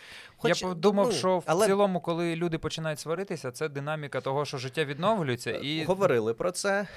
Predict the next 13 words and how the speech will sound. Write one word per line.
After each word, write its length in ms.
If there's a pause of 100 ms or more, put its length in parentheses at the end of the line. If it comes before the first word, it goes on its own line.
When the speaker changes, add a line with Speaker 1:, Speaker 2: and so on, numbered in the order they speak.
(140)
Speaker 1:
е, 120
теж 340
в 80
такому 380
розрізі. 400
Я 120
думаю, 300
що 180
це 220
просто, 480
якщо 300
для 320
когось 520